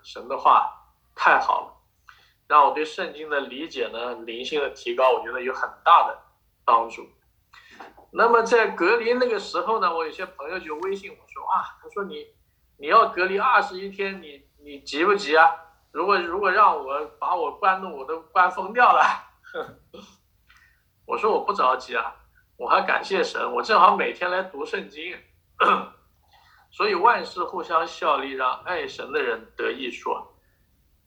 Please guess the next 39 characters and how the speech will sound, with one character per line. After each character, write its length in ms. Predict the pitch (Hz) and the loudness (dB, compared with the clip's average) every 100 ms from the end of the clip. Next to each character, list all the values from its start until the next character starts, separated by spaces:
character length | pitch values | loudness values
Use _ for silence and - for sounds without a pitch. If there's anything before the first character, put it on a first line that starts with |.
| _ - | _ -2
不 120 | 196 | 0
是 160 | 196 | 2
说 160 | 165 147 | 2 2
每 180 | - 120 | 0 -4
个 80 | 160 | -2
人 220 | 139 135 | -2 -2
在 220 | 165 139 | -4 -4
他 260 | 131 151 139 | 0 2 2
的 120 | - | 0
这 140 | - 131 | -8 -12
个 200 | 123 - _ _ _ | -12 -14 _ _ _
生 300 | - - 165 | -12 -2 -2
命 180 | 175 170 | -2 -6
里 120 | 143 | -8
面 240 | 135 143 - | -4 -4 0
都 160 | 175 165 | 0 2
能 180 | 160 | 0
有 160 | 147 127 | -2 -4
那 120 | 127 | -4
么 180 | 143 143 - _ _ _ _ _ | -2 -4 -4 _ _ _ _ _
不 100 | 147 | -4
受 240 | 151 170 - | 0 0 4
打 220 | 123 151 | 4 6
扰 180 | 131 113 | 2 -2
的 300 | 123 139 _ _ _ _ _ _ _ | -6 -10 _ _ _ _ _ _ _
二 180 | 156 151 | 4 4
十 180 | - 127 | 2 -10
一 140 | 135 | -14
天 240 | 131 131 123 | -12 -12 -12
可 120 | 127 | -10
以 40 | |
来 180 | 120 117 | -6 -4
好 240 | 110 123 | 2 2
好 220 | 123 113 - | 4 2 -2
读 120 | 110 | -14
经 240 | - 117 | -12 -8
的， 220 | 120 117 - | -4 -4 -4
是 120 | - | -8
吧？ 220 | - | -8